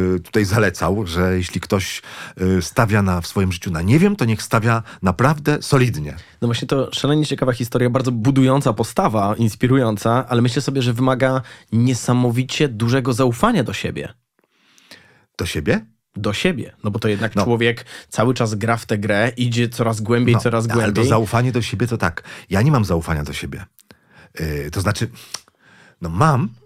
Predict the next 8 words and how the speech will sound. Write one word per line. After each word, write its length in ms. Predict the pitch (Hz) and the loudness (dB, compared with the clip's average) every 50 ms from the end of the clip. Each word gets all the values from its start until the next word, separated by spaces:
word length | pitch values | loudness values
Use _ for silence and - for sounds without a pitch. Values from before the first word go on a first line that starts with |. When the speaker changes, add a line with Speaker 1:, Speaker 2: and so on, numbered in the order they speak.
| _ _ _ | _ _ _
Speaker 1:
ale, 280 | - 98 92 95 104 113 - - - - - - - - - - | 0 0 2 2 2 2 0 -2 -4 -8 -14 -16 -16 -18 -20 -20
<laughs> 460 | _ - - 208 202 196 180 160 - | _ -10 -6 -4 -4 -4 -4 -6 -4
ale 280 | - 98 98 101 107 107 | -4 -2 0 0 -2 -2
trochę 420 | 107 - - - - 117 117 135 | -4 -8 -12 -8 -8 -6 -6 -6
to 80 | - - | -6 -8
jest 140 | 90 85 - | -8 -8 -10
tak, 260 | - - _ - - _ - - - - - - _ - | -16 -20 _ -20 -20 _ -20 -20 -20 -20 -20 -20 _ -12
że 520 | - 80 76 80 92 87 90 90 90 85 | -10 -10 -6 -4 -4 -4 -2 -4 -4 -6